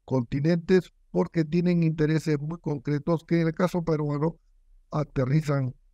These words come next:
en zonas fronterizas, en algunos casos para subvertir, eh, el orden instituido, instituido, la democracia y, y en algunos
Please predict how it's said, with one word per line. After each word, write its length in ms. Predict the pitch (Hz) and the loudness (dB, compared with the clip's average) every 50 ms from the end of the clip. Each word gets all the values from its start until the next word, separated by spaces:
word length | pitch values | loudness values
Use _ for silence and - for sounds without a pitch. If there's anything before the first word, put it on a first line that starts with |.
| _ - | _ -8
en 120 | 120 127 | -8 -6
zonas 400 | 117 - 143 131 135 143 139 - | -4 -4 -2 -2 -2 -2 -2 -2
fronterizas, 880 | - 147 143 143 139 - 151 139 139 139 123 - 147 147 147 127 - _ _ _ _ _ _ _ _ _ _ _ 110 110 107 107 104 104 _ _ _ _ | -2 -4 -4 -4 -2 -2 -2 0 0 -2 -2 0 0 0 0 -2 -4 _ _ _ _ _ _ _ _ _ _ _ _ -20 -20 -20 -20 -20 _ _ _ _
en 160 | - 131 127 123 | -8 -6 -4 -2
algunos 360 | 120 120 120 143 151 139 123 - - | -2 -2 0 0 0 0 -2 -4 -8
casos 460 | - 139 123 123 - - 160 170 147 - _ _ _ _ _ _ | -6 -4 -4 -2 -2 0 0 0 0 -2 _ _ _ _ _ _
para 520 | - 110 117 123 127 131 135 131 - - - - 113 113 - _ | 0 0 2 2 2 0 -2 -2 -4 -6 -8 -8 -10 -10 -12 _
subvertir, 640 | - 127 123 113 113 107 98 92 - - 135 143 135 - _ _ _ _ _ _ _ _ _ - | -10 -6 -4 -2 -2 -2 -2 -4 -2 -2 0 0 -2 -4 _ _ _ _ _ _ _ _ _ -6
eh, 220 | - 98 98 101 - - - - _ _ _ | -4 -2 -2 -4 -6 -10 -18 -20 _ _ _
el 260 | - 113 120 127 127 | -8 -6 -4 -2 0
orden 280 | 135 143 135 135 131 127 | 0 0 0 0 -2 -2
instituido, 1000 | 135 127 - 135 127 127 - 139 120 - 127 127 131 139 147 156 165 160 165 | -4 -4 -4 -6 -6 -4 -4 -4 -4 -2 -2 0 0 0 2 2 2 0 -2
instituido, 800 | 143 113 - - 123 120 113 135 139 143 151 156 156 175 180 175 | -4 -8 -6 -4 -4 -2 -2 -2 0 0 0 2 2 2 0 0
la 140 | 156 123 120 | -2 -6 -8
democracia 680 | 123 - _ _ _ - 127 135 139 139 - - 156 170 165 165 - | -12 -14 _ _ _ -6 -4 -2 -2 -2 -2 -2 -2 -2 -4 -6 -8
y, 320 | - 127 123 120 120 123 | -10 -10 -10 -8 -8 -8
y 20 | |
en 100 | - 120 120 | -8 -8 -6
algunos 500 | 123 123 127 135 139 143 135 127 - _ | -6 -6 -4 -4 -4 -4 -6 -6 -8 _